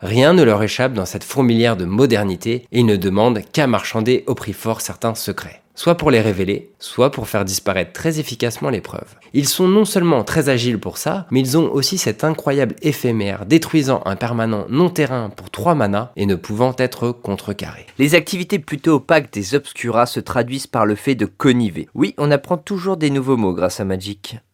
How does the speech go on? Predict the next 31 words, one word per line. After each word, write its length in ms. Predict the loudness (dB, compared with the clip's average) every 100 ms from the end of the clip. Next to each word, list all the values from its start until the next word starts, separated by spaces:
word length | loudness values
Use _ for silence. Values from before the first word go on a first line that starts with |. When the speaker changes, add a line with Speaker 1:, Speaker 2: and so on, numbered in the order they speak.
| -12
Speaker 2:
Démonstration 800 | -4 -2 -2 0 0 2 4 4
avec 200 | 4 0
ce 160 | -6
déchiqueteur 640 | -4 -4 -4 -6 2 2 2
de 80 |
registres, 640 | 2 0 0 -6 -8 -10 -10 -4
oiseau 440 | 4 6 6 4
bleu 480 | 4 4 6 6 2
un 160 | 0 0
trois 440 | -2 -4 2 2
vol 500 | 2 4 6 6 2
pour 240 | -6 -8 -4
deux, 300 | -2 -2 -2 _
qui 160 | -10 -4
connivent 360 | 0 0 -2 -4
quand 200 | -4 -2
un 60 |
joueur 300 | -2 0 0
lance 200 | 0 -2
son 180 | -4 -6
deuxième 360 | -4 -2 -2 -4
sort 400 | -2 0 0 0
à 80 | 0
chaque 260 | 2 0 -4
tour. 280 | -10 -10 -4
Conniver, 380 | 0 2 2 0
c'est 160 | -2
piocher, 640 | -4 -2 0 0 0 -2 -4
puis 200 | -8 -6
défausser 540 | 2 2 2 -4 -2 -4
un. 140 | -6